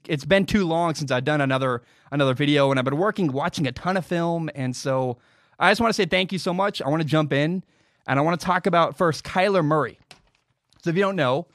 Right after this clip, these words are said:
Kyler Murray was the number one overall pick in the N F L draft in twenty nineteen. He started all sixteen games at quarterback for the Arizona Cardinals. He even won the N F L Offensive Rookie of the Year.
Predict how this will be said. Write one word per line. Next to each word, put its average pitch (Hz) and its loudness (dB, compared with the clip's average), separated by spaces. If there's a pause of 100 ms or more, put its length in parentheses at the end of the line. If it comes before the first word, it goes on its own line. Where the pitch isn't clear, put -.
(460)
Kyler 254 4
Murray 208 2
was 170 0
the 143 2
number 214 2
one 180 2
overall 156 2
pick 151 -4
in 139 0
the 139 0
N 143 0
F 151 -4
L 151 -2
draft 131 -2 (460)
in 139 -4
twenty 151 0
nineteen. 135 -2 (180)
He 208 -2
started 208 2 (100)
all 226 2
sixteen 220 -4
games 170 -2
at 165 -6
quarterback 135 -4 (360)
for 156 -4
the 143 0
Arizona 147 2
Cardinals. 143 -2
He 160 0
even 185 0
won 175 0
the 170 -2
N 160 2
F 165 -2
L 151 0 (360)
Offensive 165 0
Rookie 160 -2
of 143 0
the 139 0
Year. 135 -2